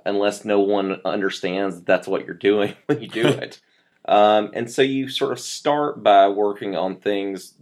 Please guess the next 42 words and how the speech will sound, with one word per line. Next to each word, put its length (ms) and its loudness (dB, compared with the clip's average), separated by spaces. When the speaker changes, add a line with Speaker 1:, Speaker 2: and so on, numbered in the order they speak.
Speaker 1:
that, 400 -2
uh, 440 0
where 160 2
you 200 -2
can 140 -2
have, 680 0
where 180 0
you 140 -4
can 160 -8
build 260 -2
bipartisan 560 -2
support. 520 -6
In 120 4
some 260 0
ways, 200 2
that's 180 0
a 40 -6
great 380 0
discipline, 540 -10
right? 380 -8
I 140 4
know 200 6
that 120 2
I 100 6
can't 320 -4
get 100 -2
a 80 -6
second 580 -4
in 120 -6
a 60 -6
committee 600 -6
unless 400 -2
I'm 140 0
willing 240 -2
to 60 -2
work 240 -4
with 100 -10
somebody 320 -4
on 120 -6
the 120 -8
other 180 -8
side. 560 -4